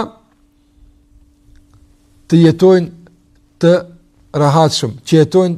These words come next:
të jetojnë të qetë në hijen e këtij gjykimit të tyre për jetën. Andaj, nëse i referohemi poezive të tyre, shkrimeve të tyre, do të shohim se elita intelektuale e tyre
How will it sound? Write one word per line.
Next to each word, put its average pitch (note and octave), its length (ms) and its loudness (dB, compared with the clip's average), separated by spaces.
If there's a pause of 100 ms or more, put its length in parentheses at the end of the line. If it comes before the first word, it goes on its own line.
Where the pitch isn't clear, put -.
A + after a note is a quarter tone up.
të D#3 140 -2
jetojnë F3 300 0
të E3 100 0 (120)
qetë G#3 340 0 (440)
në D3+ 160 -4
hijen E3+ 240 0
e C#3+ 80 -2
këtij E3+ 220 -4 (880)
gjykimit D3 480 0
të C3 80 -6
tyre D3 200 0
për C3 180 -2
jetën. F#2+ 220 -10 (520)
Andaj, F#3 380 2 (540)
nëse D#3+ 200 -2
i E3+ 80 2
referohemi G3 640 2 (480)
poezive E3 560 0
të D3 120 -6
tyre, F3 280 0 (480)
shkrimeve F#3 680 -2
të D#3 140 -4
tyre, F#3+ 220 0 (280)
do D3+ 220 -2
të - 80 -8
shohim F#3+ 340 2
se - 220 -4
elita F3+ 480 0
intelektuale G3 800 0
e - 100 -4
tyre G3 280 -2